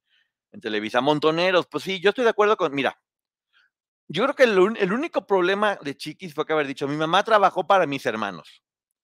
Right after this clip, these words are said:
Porque a ti, Chiquis, te sacó de, de la herencia, ¿te acuerdas? Porque aunque tú digas que no era cierto, según tu mamá, pues,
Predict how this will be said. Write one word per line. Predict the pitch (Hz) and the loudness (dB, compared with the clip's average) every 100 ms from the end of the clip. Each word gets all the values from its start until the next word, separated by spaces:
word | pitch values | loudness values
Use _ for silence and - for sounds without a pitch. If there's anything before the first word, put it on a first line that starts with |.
| _ _ _ _ _ _ _ _ _ _ _ _ | _ _ _ _ _ _ _ _ _ _ _ _
Porque | 156 139 | -6 -4
a | 131 | -8
ti, | 180 | -12
Chiquis, | 170 208 175 190 | -12 -14 -12 -14
te | - 120 | -10 -12
sacó | 95 - - 113 | -12 -18 -10 -8
de, | 113 123 110 98 92 87 - - - - - | -6 -6 -6 -10 -12 -14 -14 -16 -18 -20 -20
de | - 104 | -12 -6
la | 107 107 | -4 -2
herencia, | 139 165 190 | -4 -6 -10
¿te | - | -16
acuerdas? | 92 135 127 90 - _ _ _ _ _ _ _ _ _ | -8 -6 -6 -8 -14 _ _ _ _ _ _ _ _ _
Porque | 113 131 - 127 | -2 -2 0 -2
aunque | 117 107 113 | -2 -4 -6
tú | 113 151 | -6 -8
digas | 202 208 190 | -4 -4 -4
que | 180 | -4
no | 175 | -2
era | 185 | -2
cierto, | 180 147 117 147 | -4 -8 -6 -8
según | 117 98 107 | -8 -10 -12
tu | 107 135 | -10 -6
mamá, | 147 147 107 - | -4 -4 -4 -6
pues, | 147 | -12